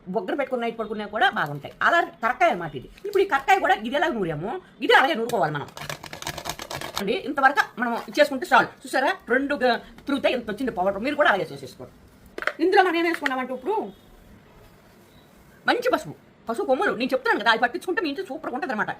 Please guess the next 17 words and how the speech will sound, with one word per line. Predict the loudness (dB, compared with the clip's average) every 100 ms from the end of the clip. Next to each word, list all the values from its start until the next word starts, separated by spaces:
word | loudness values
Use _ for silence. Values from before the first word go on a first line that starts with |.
| -12 -4 -2
పసుపు | 0 -2
వేసుకుందాం. | -2 -10 -10 -14 -20 -20 -20 -20 -20 -20 -20 -20 -20 -20 -20 _ -18 -18 -20 -20 -20 -20 -20 -20 -20 -20 -20 -2
ప్యాకెట్ | 0 2 0 -2
పసుపు | -2
ఉంటుంది | -4 0
కదమ్మా, | 0 2 2
అది | 4 4
మాత్రం | 4 4
వేయమాకండి. | 4 4 2 -4 -8 -18 -20 -20 -20 -20 -20 -20 -20 -20 -20 -20 -20 -20 -20 -16 -2
ఇగోండి, | 0 2 4
రాగి | 4
చెంబు | 2 -4
తీసుకున్నాను, | -6 -2 0 0
ఎత్తపల్లి, | 0 -2 0
ఎత్తడి | 0 2
పల్లెం | 2 0
తీసుకున్నాను. | -4 -4 -4